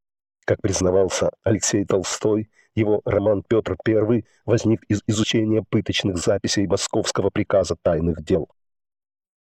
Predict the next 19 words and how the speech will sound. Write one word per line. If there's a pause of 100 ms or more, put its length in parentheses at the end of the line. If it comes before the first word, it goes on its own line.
(140)
Цитата. (500)
«Эти
разыскные
акты (160)
записывались
дьяками, (220)
которые
старались
записать
в
наиболее
сжатой
и
красочной
форме (240)
наиболее
точно (140)
рассказ
пытаемого.